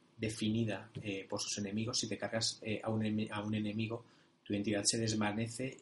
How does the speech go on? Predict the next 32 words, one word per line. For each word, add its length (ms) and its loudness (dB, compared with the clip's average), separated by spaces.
e 80 -2
igual 260 0
deja 240 -2
de 60 0
tener 220 -2
sentido 360 -2
que 100 -18
tú 100 -4
existas. 420 -2
O 60 -2
sea, 140 -2
no 140 4
mata 160 6
a 20 0
sus 180 2
enemigos 380 0
porque 560 -4
es 120 0
como 160 4
cuando 180 6
dicen, 420 2
es 100 -2
como 140 2
la 100 4
teoría 200 4
esta 200 2
de, 240 2
eh, 140 0
si 220 6
Dios 280 2
es, 480 4
eh, 760 -2